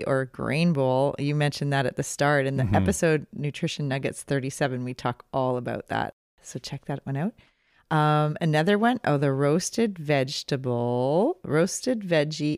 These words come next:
Speaker 1: mason jar salad with chickpeas and pumpkin seeds. It's a layered salad that has that, all that combination of protein and veggies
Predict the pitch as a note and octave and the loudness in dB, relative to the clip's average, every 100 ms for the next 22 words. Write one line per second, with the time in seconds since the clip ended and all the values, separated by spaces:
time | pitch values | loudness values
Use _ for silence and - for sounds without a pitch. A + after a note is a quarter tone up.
0 | - C3 C3+ - D3+ C#3+ C#3 C#3+ - - | -4 -4 -4 -2 -2 0 2 0 -2 0
1 | C3+ C3 A#2 A#2+ C3 - - F3 - - | 2 2 -2 -4 -6 -8 -4 -4 -2 0
2 | F3+ D#3+ D3+ B2 B2 - D#3 - D3+ - | 2 2 0 -4 -4 -6 -4 -4 -6 -2
3 | D3 D3 D3 C#3+ - A2 A#2 A#2+ C#3+ D#3 | 0 0 0 -4 -6 -4 -2 0 2 4
4 | D#3+ D3+ E3 - _ _ _ _ _ - | 2 0 -4 -12 _ _ _ _ _ -4
5 | D3+ D3 D#3 D#3 C#3+ C#3 C3+ B2+ D3 C#3 | 2 4 4 4 0 0 0 0 -2 -2
6 | C3+ C3 C3 - - _ _ _ - B2 | 0 2 -2 -8 -20 _ _ _ -4 -4
7 | - _ C#3+ E3 E3 D3+ - C#3+ C#3+ C#3 | -6 _ 2 4 4 2 0 -2 0 -4
8 | - C#3+ - - - - A3+ A3+ A#3+ G#3+ | -4 -4 -4 -10 -8 0 2 2 2 4
9 | G3+ G3+ G3+ - C#3+ C3 B2 - _ _ | 4 2 -2 -2 -2 0 -2 -8 _ _
10 | - E3 G3 F#3 F#3+ F#3 F3 E3+ F3 | -6 2 2 2 2 4 4 2 -2